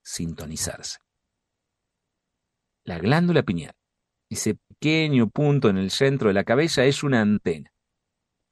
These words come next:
Es una antena que nos permite conectar a la divinidad, a la fuente, a Dios, a como cada uno pueda entender lo superior. Da igual, es lo mismo. Como cada uno pueda entender eso superior.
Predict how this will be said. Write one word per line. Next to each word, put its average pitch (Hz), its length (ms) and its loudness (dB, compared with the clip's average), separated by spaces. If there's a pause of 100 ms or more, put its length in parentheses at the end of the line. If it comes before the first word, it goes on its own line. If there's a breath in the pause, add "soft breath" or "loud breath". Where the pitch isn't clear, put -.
(240 loud breath)
Es - 80 -12
una 104 120 2
antena 165 300 4
que 123 100 2
nos 95 120 -2
permite 127 580 0
conectar 107 960 2 (120)
a 110 80 -4
la 113 120 2
divinidad, 113 760 2 (920)
a 110 100 -4
la 104 120 -4
fuente, 110 720 2
a 104 180 -2
Dios, 113 500 4
a 110 100 -6
como 120 380 -4
cada 185 500 4
uno 147 400 2
pueda 180 400 4
entender 120 580 2
lo 131 140 2
superior. 127 680 2 (260 soft breath)
Da 175 220 2
igual, 175 340 4
es 170 120 0
lo 185 100 -4
mismo. 190 340 -6 (540 loud breath)
Como 127 260 2
cada 196 320 4
uno 175 240 2
pueda 156 220 2
entender 131 360 -2
eso 120 160 -2
superior. 82 520 -10